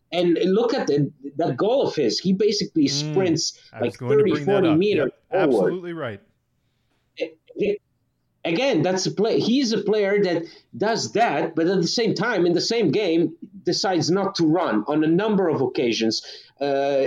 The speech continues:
Speaker 1: El Shaarawy crosses the ball into the pitch, pitch perfect cross. Nobody there. Dzeko is late because he decided not to run. You know, that's, that's the frustrating aspect of his game.
Speaker 2: Yeah. So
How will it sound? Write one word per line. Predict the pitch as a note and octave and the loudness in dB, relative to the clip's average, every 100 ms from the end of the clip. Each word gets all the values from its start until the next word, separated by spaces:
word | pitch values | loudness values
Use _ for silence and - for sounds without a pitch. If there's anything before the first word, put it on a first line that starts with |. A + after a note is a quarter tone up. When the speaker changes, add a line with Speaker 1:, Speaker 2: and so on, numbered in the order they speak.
| D#3 | 0
Speaker 1:
El | F#3 | 0
Shaarawy | F#3 G3+ G3 G#3+ D#3 G#2 | 0 0 0 2 2 0
crosses | - F#3 F3+ F#3+ D3+ | 0 -2 0 -2 -2
the | D#3 | -2
ball | F3 F#3+ | 0 0
into | F#3 D#3+ F3+ | 0 2 2
the | F#3 | 2
pitch, | G#3 F#3+ - - | 0 -2 -6 -8
pitch | - - | -8 -2
perfect | G#3 G3 E3 - _ _ | 0 0 -2 -6 _ _
cross. | - F3 B2 - C3 | -2 0 0 -2 0
Nobody | F3 G#3+ G3 D#3 C#3 | 2 2 0 0 0
there. | D#3 E3 F3+ - _ _ _ _ _ _ D3 | 0 0 -4 -8 _ _ _ _ _ _ -12
Dzeko | C3 A#2+ D3+ F#3+ F#3 C#3 | -10 -4 -2 -2 0 0
is | C#3 B2+ A#2+ | 0 0 -2
late | D3+ E3 C3 | 0 0 -2
because | C3+ - C3 | -4 -2 -4
he | - C3 | -2 -2
decided | B2+ - D3+ C#3 B2+ | -2 -2 0 0 2
not | B2+ B2 - | 2 0 -2
to | A#2 | 0
run. | G#2+ - - _ | 0 -2 -8 _
You | D3 | -2
know, | F#3 E3 | 0 0
that's, | G3+ A3 - - - _ _ _ _ _ _ | 0 -2 -6 -10 -16 _ _ _ _ _ _
that's | F3 F#3+ | -6 -4
the | F#3+ F#3 | -4 -2
frustrating | E3+ - F#3 F3+ E3 C#3+ | -4 -4 -2 0 0 0
aspect | C#3+ D3 - B2+ C#3 | -2 -4 -4 -4 -4
of | A2+ | -2
his | A#2+ | -2
game. | - A2+ F#2+ F#2 - - _ _ - _ - | 0 0 0 -2 -10 -20 _ _ -20 _ -12
Speaker 2:
Yeah. | F3 D#3 F#2+ F2+ - | -4 -2 -2 -8 -18
So | C#3 - D3 C#3 C3 | -10 -2 -2 -2 -4